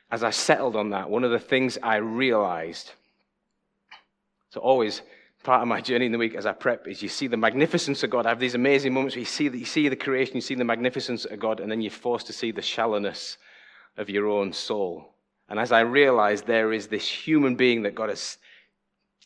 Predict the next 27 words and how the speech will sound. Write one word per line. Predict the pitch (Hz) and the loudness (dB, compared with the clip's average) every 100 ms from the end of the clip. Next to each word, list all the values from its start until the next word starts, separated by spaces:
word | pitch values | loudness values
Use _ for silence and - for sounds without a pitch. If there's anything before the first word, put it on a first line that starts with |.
| _ - | _ -2
put | 156 - | 0 0
in | 117 104 | -4 -4
front | 127 110 | -2 -4
of | 95 | -4
us | 95 | -8
for | - | -6
me | 107 107 | -8 -6
to | 117 | -8
see | - 127 113 | -6 -6 -6
him, | 95 90 80 - - _ _ _ _ _ _ _ - - - _ _ | -6 -8 -10 -18 -20 _ _ _ _ _ _ _ -20 -20 -20 _ _
I | 92 | -8
realized | 104 120 113 113 104 | -2 0 0 0 -4
the | 98 | -10
two-dimensional | - 127 123 113 107 104 110 113 98 | -8 -4 0 0 0 -2 -4 -6 -2
way | 101 98 | 0 0
I | 87 | -2
sometimes | - 101 - 92 87 | -8 -10 -8 -8 -8
look | 95 - | -8 -10
at | - | -10
God. | - 90 - _ | -8 -8 -10 _
Jesus | 117 135 123 110 - | -4 -4 -2 -4 -4
often | 123 120 - 113 | -2 -2 -2 -4
exists | 104 95 107 - - | -4 -4 -4 -6 -14
for | - 101 92 78 | -10 -6 -6 -8
us | 80 - - _ _ _ _ _ _ _ _ _ _ _ 98 | -12 -16 -20 _ _ _ _ _ _ _ _ _ _ _ -6
as | 90 - | -6 -6
just | 101 - - - | -8 -8 -10 -14